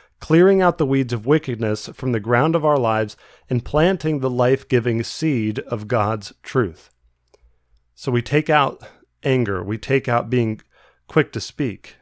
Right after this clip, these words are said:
and, and qu-, and quick to anger. We take out these things, and then we pursue after the righteousness of God with meekness, receiving this word that he's given us. And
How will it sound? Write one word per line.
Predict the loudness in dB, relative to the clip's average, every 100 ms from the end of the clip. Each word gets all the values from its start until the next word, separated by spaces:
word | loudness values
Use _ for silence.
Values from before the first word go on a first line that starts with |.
| _ -8
and, | -6 -6 -6
and | -8 -6
qu-, | -6 -4
and | -6 -4
quick | -4 -2
to | -4
anger. | -2
We | -6
take | -6 -2
out | -2 -2
these | -4 -2
things, | 0 0 -4 -10 _ _ _ -20 _ _ _ _ -2
and | 2 2
then | 2
we | -2
pursue | -2 -4 0 2
after | 2 0 -2
the |
righteousness | 0 0 -2 -8 -8
of | -4
God | 0 2 2 -2 _ _ _ _ _ -4
with | -2 0
meekness, | 2 2 2 -2 -4 -6 -18 -10
receiving | -2 -2 0 0 2 2 0
this | -2 -2
word | 2 4 4
that | -2
he's | -4 -4 2
given | 2 2
us. | -4 -10 -6
And | 0 0